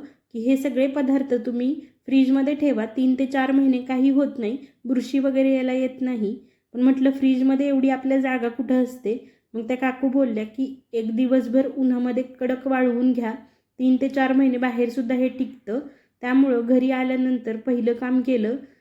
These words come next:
ते म्हणजे सुकट, सोडे, बोंबील सगळे एका पेपरवरती काढून घेतले.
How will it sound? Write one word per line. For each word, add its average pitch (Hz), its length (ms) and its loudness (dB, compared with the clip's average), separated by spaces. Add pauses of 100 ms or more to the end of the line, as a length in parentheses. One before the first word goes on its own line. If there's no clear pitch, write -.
(140)
ते 240 100 0
म्हणजे 247 460 2 (260)
सुकट, 254 500 -2
सोडे, 240 440 2
बोंबील 240 520 -2
सगळे 240 300 -2
एका 240 220 -2
पेपरवरती 254 720 -2
काढून 254 460 2
घेतले. 247 360 2